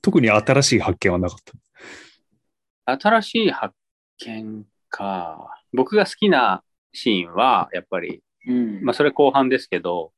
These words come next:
Speaker 1: うん。
Speaker 2: あの、ラピュタの、なんかこう、根っこみたいな、なんか、
Speaker 1: うん。
Speaker 2: あれ、なんで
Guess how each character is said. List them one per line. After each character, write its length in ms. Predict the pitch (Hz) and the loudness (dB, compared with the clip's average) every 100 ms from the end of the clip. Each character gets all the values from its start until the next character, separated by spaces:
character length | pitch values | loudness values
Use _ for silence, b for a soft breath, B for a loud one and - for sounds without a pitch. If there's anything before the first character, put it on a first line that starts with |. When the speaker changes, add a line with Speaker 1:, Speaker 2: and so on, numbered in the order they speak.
| _ | _
Speaker 1:
う 60 | 131 | 2
ん。 140 | 107 80 B _ | 2 0 B _
Speaker 2:
あ 180 | - 85 | -10 -10
の、 320 | 85 85 82 - _ _ _ _ _ _ _ _ _ - - - | -8 -8 -8 -12 _ _ _ _ _ _ _ _ _ -20 -20 -2
ラ 180 | 135 151 | 0 0
ピ 100 | - | -2
ュ 20 | |
タ 460 | - 95 82 73 - _ - | -2 -2 -4 -10 -14 _ -4
の、 380 | 170 180 120 - - | 2 2 0 -8 -6
な 140 | 135 | -6
ん 20 | |
か 120 | - | -6
こ 400 | - 85 82 - _ _ _ _ _ _ _ _ _ _ _ _ _ _ _ _ _ _ _ _ _ | -8 -6 -6 -8 _ _ _ _ _ _ _ _ _ _ _ _ _ _ _ _ _ _ _ _ _
う、 20 | |
根 100 | 120 | -2
っ 60 | 135 | -2
こ 120 | - | 0
み 100 | 151 | 0
た 160 | 101 82 | 2 -2
い 60 | 78 | -6
な、 180 | 101 - _ _ | -12 -12 _ _
な 140 | - | -6
ん 20 | 110 | -2
か、 80 | 113 | 2
Speaker 1:
う 40 | |
ん。 240 | 104 82 _ - | 0 0 _ -4
Speaker 2:
あ 100 | 143 | -2
れ、 80 | |
な 100 | 196 | 0
ん 180 | 311 349 | 2 2
で 360 | 135 104 98 | 4 0 -2